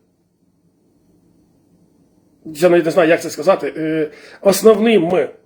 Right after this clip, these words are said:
основним моментом програшу, е, коли людині посеред, скажімо так, її земельної ділянки зробили дорогу, стала всього-навсього, е,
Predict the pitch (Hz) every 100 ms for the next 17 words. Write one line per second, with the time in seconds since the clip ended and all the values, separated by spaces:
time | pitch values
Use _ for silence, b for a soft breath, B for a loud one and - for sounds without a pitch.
0 | _ _ _ _ _ _ _ _ - -
1 | 170 147 139 180 294 311 160 123 _ _
2 | b b b b b b _ - 269 254
3 | 175 180 - 202 131 - - 147 151 151
4 | 139 - 196 202 202 196 165 170 202 185
5 | - 165 160 151 147 180 185 170 175 160
6 | 151 185 151 143 170 180 143 131 190 285
7 | 190 147 B B B - - 202 175 139
8 | - 185 156 156 214 233 202 156 127 _
9 | - 151